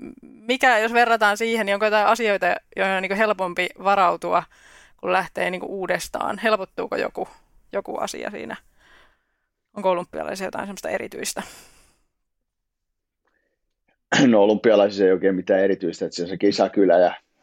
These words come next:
Speaker 2: siellä kökötetään kolme viikkoa siellä kisakylässä ja välillä kävellään syömään ja välillä kävellään hiihtää ja välillä mennään nukkua. <laughs> Siinä on niinku periaatteessa olympialaiset tiivistettynä.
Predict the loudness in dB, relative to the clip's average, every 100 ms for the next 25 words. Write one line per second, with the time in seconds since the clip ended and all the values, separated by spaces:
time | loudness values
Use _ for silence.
0 | -10 -2 0 2 2 2 0 -2 0 2
1 | 2 2 -2 0 0 0 0 -2 0 -2
2 | 0 -2 0 -2 -4 _ _ _ -20 -20
3 | _ _ _ -10 -10 -2 2 4 4 4
4 | 2 _ -20 _ _ _ _ _ _ _
5 | _ -2 2 4 6 4 2 -4 -10 0
6 | 4 4 4 2 0 -2 -8 _ _ -10
7 | -2 2 2 2 2 2 2 2 2 0
8 | -4 -4 -6 _ _ _ _ _ _ _
9 | -2 2 2 0 -2 0 -2 -4 -4 -4
10 | -6 _ _ _ -12 -8 -6 -4 0 2
11 | 2 0 0 0 0 -4 -6 0 4 4
12 | 4 2 0 2 2 2 2 2 0 -2
13 | 0 0 -2 -6 -6 -8 -8